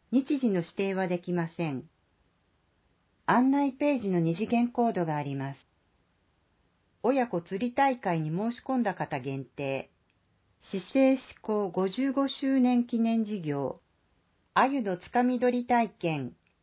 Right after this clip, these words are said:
鮎の塩焼き付き。対象、小学生。費用、一人五百円。条件、親子釣り大会と一緒に申し込み。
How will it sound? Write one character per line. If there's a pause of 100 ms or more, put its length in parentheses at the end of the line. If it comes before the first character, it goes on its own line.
(360)
鮎
の (120)
塩
焼
き
付
き。 (1300)
対 (180)
象、 (320)
小
学 (180)
生。 (800)
費
用、 (100)
一
人
五
百
円。 (1400)
条
件、 (240)
親
子
釣
り
大
会
と
一 (180)
緒
に
申
し
込
み。